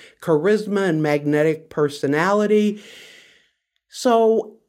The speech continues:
as he's doing surgeries, he seems to be there a lot in the beginning to convince people to do these. And then after the surgeries are done, he kind of takes off and leaves them in the hands of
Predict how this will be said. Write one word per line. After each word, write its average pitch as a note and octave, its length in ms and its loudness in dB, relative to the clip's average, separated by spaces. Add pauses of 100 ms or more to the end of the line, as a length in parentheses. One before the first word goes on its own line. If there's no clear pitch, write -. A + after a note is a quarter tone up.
as A#3+ 320 0
he's A#3+ 280 0
doing D4 400 2
surgeries, A3 800 -2
he G#3 120 -2
seems F#4+ 380 0
to - 100 -2
be A#3+ 240 0
there A3 200 2
a E3 80 2
lot E3 340 0
in A#3+ 80 -2
the A3+ 60 0
beginning F3 640 0
to D#3+ 120 -10
convince F3 580 0
people F3+ 420 -4
to - 200 -6
do F#3 380 2
these. B2+ 680 -2
And D#3 240 2
then D3+ 160 2
after F#3 440 -2
the E3+ 100 -2
surgeries D3+ 840 -2
are C#3 100 2
done, D3+ 560 0 (240)
he A#3+ 160 0
kind G3+ 320 2
of E3 80 -4
takes E3+ 380 -2
off D3 420 0
and C#3 220 -2
leaves D3+ 280 0
them D3 180 2
in C#3+ 160 2
the C#3 80 -2
hands C3+ 560 -2
of B2 540 -2